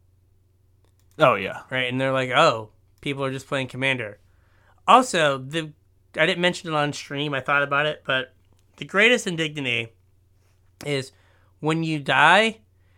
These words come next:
Speaker 2: and you click the, like, "no longer in the game" button, they hit you with an ad.
Speaker 1: Oh, really?
Speaker 2: Yeah. I was like, "What the?" Like, it's not bad enough that I lost. You're like, "Hey, shop Amazon, shop, uh, Secret Lair."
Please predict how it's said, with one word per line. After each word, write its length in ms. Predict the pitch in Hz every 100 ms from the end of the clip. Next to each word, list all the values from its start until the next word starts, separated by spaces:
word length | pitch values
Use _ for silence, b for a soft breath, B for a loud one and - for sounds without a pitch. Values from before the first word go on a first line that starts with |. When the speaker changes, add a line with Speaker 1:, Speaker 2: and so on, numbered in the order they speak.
| _ -
Speaker 2:
and 160 | 143
you 100 | 151 143
click 280 | - 160
the, 120 | - 160
like, 200 | 147 135
"no 220 | 147 151
longer 300 | 156 160 165
in 80 | 156
the 100 | 135
game" 300 | 151 160 165
button, 320 | 185 196 185 _
they 100 | 196
hit 220 | 170 254 262
you 60 |
with 140 | 233 202
an 80 | 170
ad. 420 | 196 262 175 - _ _ _ _ _ _ _ _ -
Speaker 1:
Oh, 200 | 208 170
really? 440 | 139 180 180 196 - B B B _
Speaker 2:
Yeah. 440 | 196 269 220 135 - _ _ -
I 120 | 226
was 140 | 240
like, 140 | 302 -
"What 140 | 294
the?" 160 | 285 - _ _
Like, 160 | 240 220 -
it's 180 | -
not 180 | 330 330
bad 220 | 311 294
enough 180 | 285 294
that 80 | 262
I 80 | 220
lost. 400 | 202 269 330 -
You're 100 | 196
like, 180 | 180 165
"Hey, 440 | 160 196 196 127 - _ _
shop 420 | - - 175 196 170
Amazon, 760 | 165 202 196 185 180 175 170
shop, 440 | 160 - 185 190 - - - - _ _ _
uh, 180 | - 156
Secret 460 | 151 - 196 190 156
Lair." 540 | 175 196 165 139 131